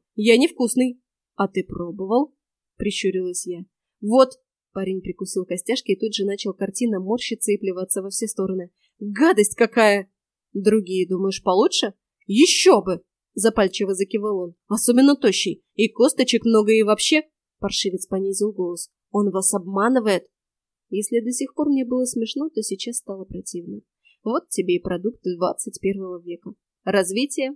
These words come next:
толерантность и общечеловеческие ценности. Была бы Егой, есть бы не стала, но лопатой бы точно пристукнула.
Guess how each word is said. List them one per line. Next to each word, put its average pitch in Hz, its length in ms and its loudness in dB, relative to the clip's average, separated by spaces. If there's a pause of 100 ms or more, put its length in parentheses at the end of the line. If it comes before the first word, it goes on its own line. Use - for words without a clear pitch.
(120)
толерантность 202 840 -4
и 262 100 -2
общечеловеческие 208 1000 -2
ценности. 180 640 -10 (500)
Была 311 320 6
бы 233 120 2
Егой, 277 360 4
есть 220 240 -2
бы 185 100 0
не 190 120 0
стала, 185 360 -6
но 233 160 2
лопатой 254 440 0
бы 196 120 0
точно 202 420 -4
пристукнула. 180 640 -10